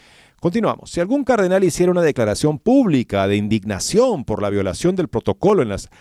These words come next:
restricciones impuestas al cardenal Burke, su voz hablaría de simple justicia en voz alta. Si un espectador se hubiera atrevido a proclamar que el emperador estaba desnudo,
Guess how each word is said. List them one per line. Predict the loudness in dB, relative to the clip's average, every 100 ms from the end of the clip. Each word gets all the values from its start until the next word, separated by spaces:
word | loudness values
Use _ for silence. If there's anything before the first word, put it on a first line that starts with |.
| -6
restricciones | -4 -2 -4 -2 -2 -2 -4
impuestas | -4 -4 -4 -8
al | -8
cardenal | -6 -6 -4
Burke, | 0 0 -2 -14 -20 -20 -20 -4
su | 0
voz | 2 2
hablaría | -2 -2 0 0
de | 0 -2
simple | -2 -4 -2
justicia | 0 -2 -2 -4 -2 -4
en | -2
voz | -2
alta. | -2 -4 -10 -16 _ _ _ -20 -20 -14
Si | -2 0
un |
espectador | 0 0 -2 0 2 4 2 2
se | 0
hubiera | 2 0
atrevido | 0 0 2 0
a |
proclamar | 0 -2 -2 -2 -2 -2
que | -2
el | -4
emperador | -2 -2 0 2 0
estaba | -2 0 0
desnudo, | 0 0 2 4 2 0